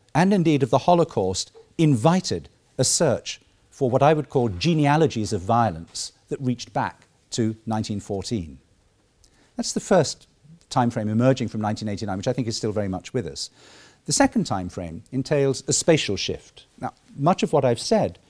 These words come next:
has been Eurocentric. And this is partly because the world still centred on Europe in nineteen fourteen. While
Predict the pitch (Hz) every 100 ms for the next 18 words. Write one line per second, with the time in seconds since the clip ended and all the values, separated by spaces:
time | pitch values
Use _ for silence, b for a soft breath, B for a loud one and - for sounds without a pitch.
0 | b b - 135 - 123 120 - 139 131
1 | 110 101 139 131 - - - _ _ b
2 | b b b b b - 185 180 160 233
3 | 247 151 127 - 135 139 131 127 123 -
4 | 139 120 - 123 117 107 160 202 123 95
5 | 90 - 117 117 110 110 101 113 107 190
6 | 127 73 67 - _ _ b b b b
7 | b _ - 147 139 135